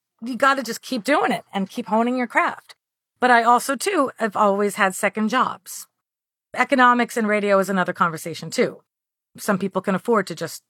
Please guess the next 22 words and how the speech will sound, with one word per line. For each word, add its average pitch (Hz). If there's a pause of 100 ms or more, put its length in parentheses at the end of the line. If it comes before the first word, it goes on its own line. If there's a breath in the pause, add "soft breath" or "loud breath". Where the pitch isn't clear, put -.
do 156
radio. 151
So, -
you 294
know, 269
you, 262
you, 269
if, 254
if 285
it's -
that 349
important 339
to 285
you, 254
you, 269
you 277
hustle 311
it, 156
you 196
make 202
it 175
happen. 240